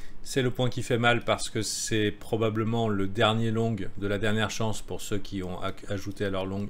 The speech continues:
ici toute la baisse. Et aussi, c'est le signal technique qui va dire à certains gros poissons, dire, « Ben non, c'est bon, on dégage. »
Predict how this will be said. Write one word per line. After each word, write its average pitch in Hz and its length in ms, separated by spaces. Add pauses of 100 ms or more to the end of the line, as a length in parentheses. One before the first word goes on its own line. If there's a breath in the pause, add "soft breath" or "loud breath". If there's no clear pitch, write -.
ici 107 340
toute - 200
la 87 100
baisse. 104 400 (1900 loud breath)
Et 127 220
aussi, 123 300
c'est 131 160
le 110 100
signal 113 380
technique 117 580
qui - 160
va 98 160
dire 101 220
à 98 80
certains 95 440
gros 92 180
poissons, 104 400
dire, « 92 300
Ben 85 120
non, 98 160
c'est - 160
bon, 87 180
on 82 40
dégage. » 82 420